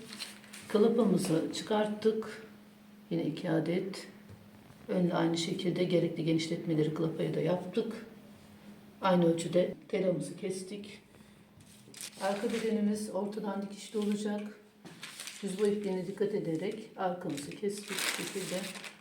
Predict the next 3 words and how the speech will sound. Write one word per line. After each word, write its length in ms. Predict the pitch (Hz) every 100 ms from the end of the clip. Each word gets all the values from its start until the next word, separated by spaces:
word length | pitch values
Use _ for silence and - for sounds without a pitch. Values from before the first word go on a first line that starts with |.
| - - - - - - - - - - _ _ _ _ _ _ _ _ _ _ _
Şöyle 140 | - 156
iki 180 | 147
parça. 400 | - 165 180 -